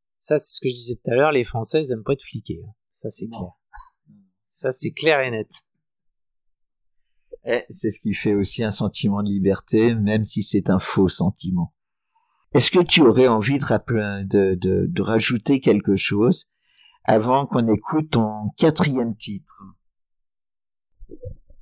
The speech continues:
Speaker 1: Non, je pense qu'on a fait, euh, pas le tour, mais on a parlé de beaucoup de choses.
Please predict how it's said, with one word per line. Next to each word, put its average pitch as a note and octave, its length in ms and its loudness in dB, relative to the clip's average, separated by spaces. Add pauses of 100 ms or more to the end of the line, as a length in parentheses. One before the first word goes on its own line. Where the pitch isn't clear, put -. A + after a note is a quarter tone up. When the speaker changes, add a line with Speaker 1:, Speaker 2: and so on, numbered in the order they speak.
(280)
Speaker 1:
Non, A#2+ 340 -4
je A2+ 180 0
pense B2 380 2
qu'on A#2+ 220 2
a A2+ 140 2
fait, A2 440 0
euh, G2+ 200 -2 (200)
pas A#2 120 4
le A#2 80 0
tour, F3 360 4
mais G#2+ 140 0
on G#2 140 -8
a G#2+ 80 -2
parlé A2 260 2
de A2 40 -12
beaucoup G#2+ 260 -4
de - 40 -8
choses. F3 340 0